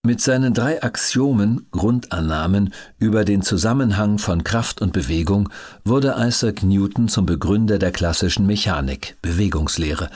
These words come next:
einem überaus bedeutungsvollen Teilgebiet der Physik. Die Newtonschen Axiome lauten: Erstens Trägheit.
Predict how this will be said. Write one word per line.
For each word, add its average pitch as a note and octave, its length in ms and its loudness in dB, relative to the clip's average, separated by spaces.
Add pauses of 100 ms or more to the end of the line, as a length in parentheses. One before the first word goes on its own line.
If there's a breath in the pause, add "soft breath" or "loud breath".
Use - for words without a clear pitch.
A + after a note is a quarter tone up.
(400 loud breath)
einem A2+ 360 2
überaus C#3+ 440 0
bedeutungsvollen G2 1000 0
Teilgebiet F#2+ 640 0
der F2+ 80 0
Physik. G#2 500 -2 (960)
Die G#2+ 280 2
Newtonschen G#2 840 2
Axiome G2 580 0
lauten: E2 580 -2 (540)
Erstens C#3+ 640 -2
Trägheit. - 800 -4